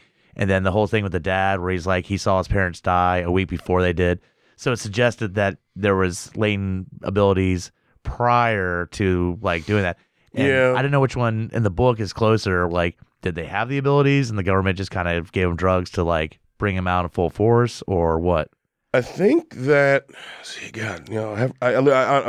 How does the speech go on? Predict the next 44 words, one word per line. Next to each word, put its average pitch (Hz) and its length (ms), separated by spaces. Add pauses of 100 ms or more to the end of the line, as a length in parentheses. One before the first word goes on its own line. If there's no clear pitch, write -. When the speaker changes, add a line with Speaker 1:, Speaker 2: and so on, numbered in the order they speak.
Speaker 2:
I 110 120
honestly 131 260
have 113 120
not 110 220
read 113 140
Firestarter 113 640
since, 101 240
like, 101 120
middle 92 260
school. 82 280
Speaker 1:
Yeah. 92 260 (480)
Speaker 2:
Maybe, 131 340
like, 113 280 (280)
freshman 95 380
year 92 120
in 87 60
high 90 140
school. 87 320 (180)
Speaker 1:
It's 147 140
just 190 140
Speaker 2:
So 151 80
Speaker 1:
weird 139 220
to 156 60
even 143 200
Speaker 2:
I, - 20
Speaker 1:
go 131 240
Speaker 2:
I - 20
can't 131 60
Speaker 1:
that, - 60
that 123 160
Speaker 2:
remember. 123 420
Speaker 1:
point. 95 240
Speaker 2:
I, 123 60
I 135 160
wanna 240 260
say 170 280
it 156 80
was 123 140
more 135 220
that 117 160
they 120 140
brought 110 280
it 98 120
out. 92 320